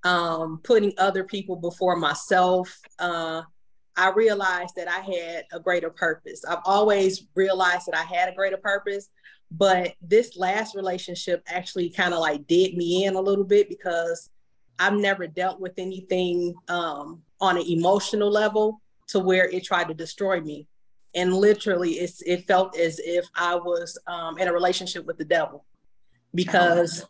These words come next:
Speaker 1: the way that the words that were spoken to me, to my face, made me feel like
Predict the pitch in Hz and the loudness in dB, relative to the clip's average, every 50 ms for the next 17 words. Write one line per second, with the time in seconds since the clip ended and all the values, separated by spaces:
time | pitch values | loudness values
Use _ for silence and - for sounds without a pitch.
0 | - - 185 180 - 196 190 175 156 180 185 185 - - 175 170 185 208 208 214 | -2 0 0 2 2 2 2 2 2 0 -2 -2 0 -2 0 2 4 4 4 4
1 | 208 208 - 185 180 175 165 - - - 208 208 208 208 190 185 185 - 233 233 | 2 2 0 -4 -4 -4 -6 -8 -4 0 0 0 0 -2 -8 -10 -10 -8 -8 -6
2 | 240 240 247 254 254 247 - - 202 185 170 170 165 - 214 208 214 214 220 - | -2 -2 -2 -2 -2 -6 -8 -10 -8 -8 -8 -8 -6 -2 0 2 2 2 0 -2
3 | - - 190 190 185 185 208 202 190 - - 196 196 185 185 175 175 175 | -6 -6 -4 -4 -4 -4 -6 -10 -10 -4 -2 0 0 0 0 -2 -2 -4